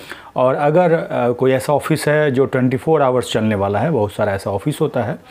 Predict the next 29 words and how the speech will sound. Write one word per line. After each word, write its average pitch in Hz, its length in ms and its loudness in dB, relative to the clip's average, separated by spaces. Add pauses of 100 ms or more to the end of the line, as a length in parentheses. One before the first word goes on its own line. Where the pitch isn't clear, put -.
(380)
जिसको 117 260 -2
बंद 127 220 2
नहीं 151 140 4
किया 143 180 2
जा 107 60 -2
सकता 101 340 -4
है, 175 120 -4 (300)
तो 160 140 2
ऐसी 175 220 2
स्थिति 180 280 0
में 185 240 4
अगर 151 280 2
आप 147 300 0
ऑफिस 135 240 0
जाते 123 360 0
हैं 175 240 0 (160)
तो 131 80 -2
उसके 117 240 -2
बदला 113 260 2
आपको, - 360 -2 (640)
अ, 107 120 0
छुट्टी 139 300 -2
मिलेगा 156 400 4
या 156 160 2
फिर 147 160 0
उसका 151 260 0 (360)
पे 156 140 2
किया 113 260 0
जाएगा। 82 380 -6